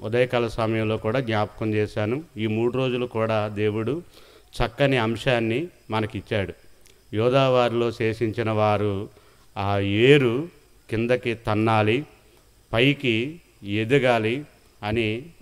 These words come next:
ఆ, చక్కని అంశాన్ని తీసుకున్నారు. వేరు అనంటే మన ఆధ్యాత్మికమైన జీవితం, చెట్టు అనంటే మనకి కనబడే జీవితం. రెండు జీవితాలు ఉంటాయి, ఒకటి ఆధ్యాత్మికమైన జీవితం,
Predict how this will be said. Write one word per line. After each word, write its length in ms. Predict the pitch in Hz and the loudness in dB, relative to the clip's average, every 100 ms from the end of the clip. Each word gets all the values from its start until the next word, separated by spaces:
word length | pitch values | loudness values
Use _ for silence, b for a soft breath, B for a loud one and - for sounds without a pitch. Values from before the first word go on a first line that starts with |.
| - - | -16 -6
ఆ, 680 | 104 104 101 101 98 98 95 120 | -2 0 0 0 -2 -4 -6 -8
చక్కని 340 | 117 139 131 | -2 -2 0
అంశాన్ని 540 | 113 110 127 113 110 | -2 -2 -2 0 -2
తీసుకున్నారు. 680 | 135 120 101 - 104 101 82 - b b b b b b b | -2 -4 -6 -6 -4 -2 -4 -10 b b b b b b b
వేరు 500 | 117 120 156 165 165 | 2 6 6 6 4
అనంటే 360 | 143 127 117 151 | 4 4 0 0
మన 160 | 139 | 0
ఆధ్యాత్మికమైన 1200 | 117 113 107 123 123 117 117 107 107 104 98 98 101 - | 2 0 2 2 2 -2 0 0 2 2 0 -2 -8 -12
జీవితం, 520 | 92 104 113 107 92 71 - _ _ _ _ _ _ _ _ - - - | -4 -2 -2 -4 -10 -12 -20 _ _ _ _ _ _ _ _ -20 -6 0
చెట్టు 260 | 143 - 175 | 0 4 6
అనంటే 420 | 156 139 127 151 | 6 4 0 0
మనకి 340 | 139 123 127 | 0 -2 -4
కనబడే 500 | 120 113 120 131 127 | -4 -2 2 4 2
జీవితం. 440 | 107 104 98 - 73 _ _ _ | 2 -2 -4 -8 -16 _ _ _
రెండు 220 | 110 127 123 | -2 0 0
జీవితాలు 460 | 123 135 147 135 | 0 2 2 2
ఉంటాయి, 280 | 117 101 87 - b b b b 120 | 2 -2 -6 -8 b b b b -2
ఒకటి 260 | 123 139 | 0 2
ఆధ్యాత్మికమైన 880 | 120 117 107 131 127 135 123 123 120 | 2 2 2 0 0 -2 0 0 2
జీవితం, 560 | 110 113 113 113 104 | 0 0 -2 -4 -4